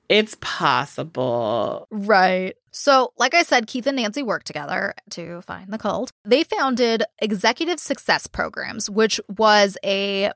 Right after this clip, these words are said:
Speaker 2: personal development company and was said to offer a range of techniques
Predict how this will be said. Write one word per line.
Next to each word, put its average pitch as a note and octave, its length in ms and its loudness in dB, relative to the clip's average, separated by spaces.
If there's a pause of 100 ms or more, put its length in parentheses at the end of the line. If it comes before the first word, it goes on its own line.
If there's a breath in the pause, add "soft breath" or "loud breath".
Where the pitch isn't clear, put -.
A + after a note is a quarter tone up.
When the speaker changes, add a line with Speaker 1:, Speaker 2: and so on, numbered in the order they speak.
Speaker 2:
personal C#4 480 -4
development G#3+ 560 -4
company E3 560 -6 (120)
and A3 340 4
was A3+ 140 4
said C#4 180 2
to - 200 -4
offer F#3+ 320 2
a G#3+ 160 0
range D#4+ 300 -2
of D4+ 100 0
techniques - 580 -4